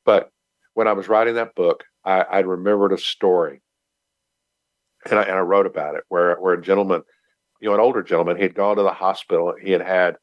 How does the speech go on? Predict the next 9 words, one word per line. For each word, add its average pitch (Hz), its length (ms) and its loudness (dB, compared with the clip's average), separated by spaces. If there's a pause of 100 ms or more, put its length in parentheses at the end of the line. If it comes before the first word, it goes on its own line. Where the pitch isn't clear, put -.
(640)
he 113 60 0
had 107 60 2
had 101 260 0 (120)
knee 107 200 0
replacement 98 640 -2
surgery, 82 840 0
and 87 480 0
he 98 80 -4
was, 87 400 -2